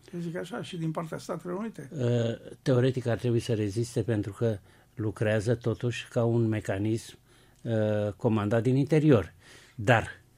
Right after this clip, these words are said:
Speaker 2: n-ai de unde să știi ce efecte va avea un, uh, exit, uh, britanic. N-ai de unde să știi dacă altcineva nu vine și, uh, și eu,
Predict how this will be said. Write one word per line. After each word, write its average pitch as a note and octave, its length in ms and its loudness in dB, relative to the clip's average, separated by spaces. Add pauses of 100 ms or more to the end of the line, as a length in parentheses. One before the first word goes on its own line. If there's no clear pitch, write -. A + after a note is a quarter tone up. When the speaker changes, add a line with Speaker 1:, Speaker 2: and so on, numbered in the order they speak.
(300)
Speaker 2:
n-ai A#2+ 280 4
de C3 100 2
unde B2+ 240 4
să A2 180 0
știi B2 500 0 (160)
ce - 200 -4
efecte B2 540 2
va G#2+ 180 0
avea G#2+ 300 0
un, A2 420 0 (960)
uh, A#2+ 100 -2 (240)
exit, A2+ 460 2
uh, G#2+ 320 2 (260)
britanic. A2 760 -2 (480)
N-ai B2 200 0
de B2 100 2
unde C3+ 220 4
să A#2 160 0
știi A#2+ 180 -2
dacă A#2 360 2
altcineva A#2 640 2
nu C3 120 6
vine G#2 340 2
și, G#2+ 260 -4 (100)
uh, A2 280 -8
și - 160 -10
eu, A2+ 360 -2